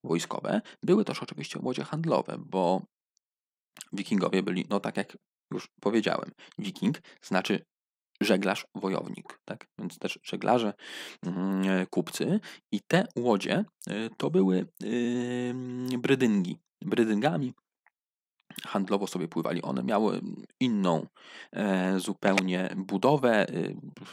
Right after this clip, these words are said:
większe luki bagażowe, więcej miejsca na, na, na towary, no i mniejszą obronność. Y,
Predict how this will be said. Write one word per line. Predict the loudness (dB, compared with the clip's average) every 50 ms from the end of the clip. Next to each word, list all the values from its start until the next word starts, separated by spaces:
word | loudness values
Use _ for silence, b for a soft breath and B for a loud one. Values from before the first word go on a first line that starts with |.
| B B B B B B B B B B B B B B B B B B B B B B B -6
większe | 2 2 2 2 4 2 2
luki | 4 4 4 2 0 2
bagażowe, | 2 2 4 4 2 4 4 4 4 4 2 0 -2 -4 -6 -8 -8 -8 -8 -8 -8 -2 -2
więcej | -2 0 0 0 2
miejsca | 2 2 2 2 0 -2
na, | -2 -2 -4 -6 -6 -8 -10
na, | -10 -10 -10 -10 -10 -8
na | -8 -8
towary, | -6 -6 -4 -2 0 -2 0 0 0 -2 -2 -4 -8 -14 _ _ _ -4
no | -2 -2
i | 0 2
mniejszą | 2 2 4 4 2 2 2 4 2
obronność. | 2 4 4 2 2 2 0 -12 -14 -16 -18 -20 _ _ _ _ _ _ _ _ _ _ _ _ _ _ _ _ _ _ _ -8 -8 -8 -6 -4 -4
Y, | -4 -4 -4